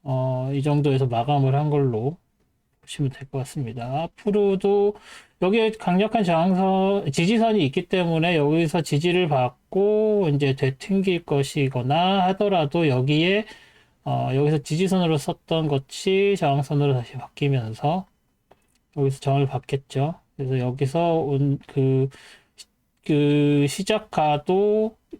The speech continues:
여기 이 트렌드 라인에서, 라인선 상에서 시작했다고 보시는 게 맞을 것 같고, 여기서 좀 더 빠지면 이제 그 다음에 여기 있는, 어, 저점 구십이 점 구삼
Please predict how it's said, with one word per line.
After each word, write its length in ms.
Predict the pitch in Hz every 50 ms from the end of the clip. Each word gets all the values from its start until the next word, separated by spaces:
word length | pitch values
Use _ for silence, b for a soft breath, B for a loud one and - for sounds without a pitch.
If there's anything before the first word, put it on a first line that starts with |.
| _ -
여기 580 | 151 147 151 156 156 156 156 151 156 156 147 - _ _ _ _ _ _ _ _ _ _ _ _ _ _ _ _ _ _ _ _ _ _ _ _ _
이 500 | - 175 175 185 185 185 185 190 190 - - _ _
트렌드 300 | - - 202 196 196 190
라인에서, 840 | 180 170 147 151 170 196 196 185 156 139 - 143 135 151 170 180 - -
라인선 420 | 165 143 143 147 151 156 156 147
상에서 720 | 156 165 165 160 160 151 135 - 139 131 131 135 - - -
시작했다고 600 | - - 156 147 - 160 - - - 139 135 135
보시는 320 | 135 147 131 - 139 139
게 100 | 139 139
맞을 320 | 127 107 104 - - 135 135
것 140 | - 127 113
같고, 440 | 107 120 - _ - 139 131 131 - - _ _ _ _ _ _ _ _ _ _ _ -
여기서 340 | 139 131 135 143 139 147 143
좀 260 | - - 131 139 135
더 160 | 135 143 135
빠지면 720 | 135 - 165 160 160 - - - 151 147 151 160 170 170 156
이제 140 | 139 143 135
그 160 | - 156 143
다음에 800 | - - 135 131 131 127 127 131 147 156 165 170 165 165 165 143
여기 320 | 143 127 127 143 139 135
있는, 640 | 131 127 123 123 127 135 151 160 170 180 190 190 196 - _ _ _ _ _ _ _ _ _ _ _ _ _
어, 300 | 139 131 131 135 135 139 139
저점 580 | - 143 135 - - _ - - 156 151 156 143
구십이 460 | - - 143 - 190 185 180 175 180
점 180 | - 180 165 151
구삼 880 | - - 151 135 - 160 160 160 160 160 160 160 160 160 160 165 175 -